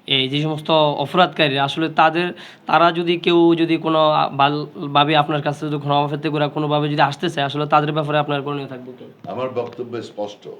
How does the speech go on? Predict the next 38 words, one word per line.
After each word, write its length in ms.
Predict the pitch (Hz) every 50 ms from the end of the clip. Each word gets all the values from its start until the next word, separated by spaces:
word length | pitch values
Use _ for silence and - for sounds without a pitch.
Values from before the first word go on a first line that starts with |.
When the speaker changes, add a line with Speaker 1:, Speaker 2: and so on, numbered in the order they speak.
| -
Speaker 2:
আমি 140 | 80 90 90
আগেও 280 | 87 90 90 95 101 101
বলেছি 420 | 90 85 80 78 - - 101 98 - - - _ _ _ _ _ -
যে 340 | 80 76 76 73 73 - - - - 85 82 80
আওয়ামী 260 | 87 101 110 120 123
লীগের 280 | 135 139 135 143 147
সাথে 300 | 143 - - 117 110 113
কোনো 200 | 101 98 95 90
আপোষ 260 | 80 76 76 - 76 73 - _
নাই। 120 | - 60 57 -
আমার 220 | - 82 92 98 95
বাড়ি 240 | 82 90 90 87 90
দশ 220 | 87 87 85 80 76 78
বার 180 | 87 87 85 82 82 80 _ 82
ভাঙছে, 500 | 80 78 82 82 - - 82 80 80 80 - _ _ _ _ _ _ _ _
আমার 280 | - 76 82 85 82
গাড়ি 260 | 76 78 78 78 87 85
ভাঙছে, 580 | 78 82 85 80 76 - - 82 82 82 82 78 - _ _ _ _ -
আমাকে 280 | - 80 82 82 87
ভোট 200 | 82 - 87 85 - -
করতে 200 | 90 82 85 85
দেয় 220 | 80 82 82 82
নাই, 200 | 82 82 82 85
একটা 280 | 80 - 80 82 - 85 82
পোস্টার 280 | - 90 - - 90 87
লাগাতে 320 | 82 80 78 80 80 82
দেয় 220 | 80 80 80 78 78
নাই। 160 | 82 82 76 78
দুই 100 | 80 78
হাজার 220 | 78 78 85 82 78
আঠারো 320 | 76 78 - 82 - 80
সালে 360 | 78 - 80 80 80 80 80 78 - _ _ - _ _ _
আমার 220 | - 80 - 85 -
নেতাকর্মীরা 600 | 170 - - - 170 - - 82 82 82 80 82 82 -
কেউ 160 | - 117 117 107
রেহাই 240 | 92 87 82 87 80 78
পায় 160 | - 76 78
নাই, 240 | 78 78 80 80 80